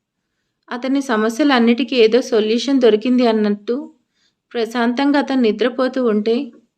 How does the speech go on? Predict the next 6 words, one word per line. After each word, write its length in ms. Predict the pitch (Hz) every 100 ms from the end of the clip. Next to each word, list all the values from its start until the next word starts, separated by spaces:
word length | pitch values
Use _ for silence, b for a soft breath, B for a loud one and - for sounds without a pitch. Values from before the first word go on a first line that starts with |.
| _ _ _ _ _ _
అతన్ని 320 | 269 277 285 262
డిస్టర్బ్ 520 | 226 226 285 285 285
చేయకుండా 380 | 262 247 247 262
సోఫాలో 520 | 254 208 208 254 262
కూర్చుంది 440 | 254 226 240 247
భార్గవి. 600 | 233 220 214 226 220 226